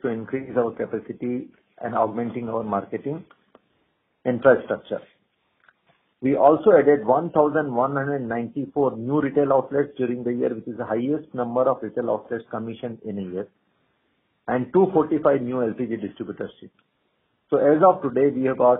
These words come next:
sixteen thousand four hundred seventy-six retail outlets and six thousand one hundred and ten L P G distributors. This is the figure as of thirty-first March two thousand twenty, after which there will be certain further addition.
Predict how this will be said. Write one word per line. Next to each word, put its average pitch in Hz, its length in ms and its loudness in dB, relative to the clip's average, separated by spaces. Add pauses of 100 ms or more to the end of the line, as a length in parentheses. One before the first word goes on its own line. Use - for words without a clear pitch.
(140)
sixteen 160 460 -6
thousand 135 440 -2
four 127 220 0
hundred 127 340 -6
seventy-six 120 520 -6 (100)
retail 123 340 0
outlets 143 460 -2 (580)
and 127 200 -2 (120)
six 175 220 0
thousand 143 360 2
one 123 200 -4
hundred 123 300 -4
and 117 200 -10
ten 123 320 -4
L 107 180 -8
P 123 100 -8
G 110 100 -8
distributors. 101 640 -10 (200)
This 127 140 -4
is 127 180 -10
the 120 80 -6
figure 117 340 -2
as 104 140 -6
of 113 140 -14
thirty-first 110 420 -10
March 107 300 -6
two 110 80 -10
thousand 107 320 -4
twenty, 117 480 -8 (500)
after 117 380 2
which 123 180 -6 (140)
there 120 100 2
will 113 140 -4
be 110 160 -6
certain 104 280 -10
further 95 280 -6
addition. 92 340 -16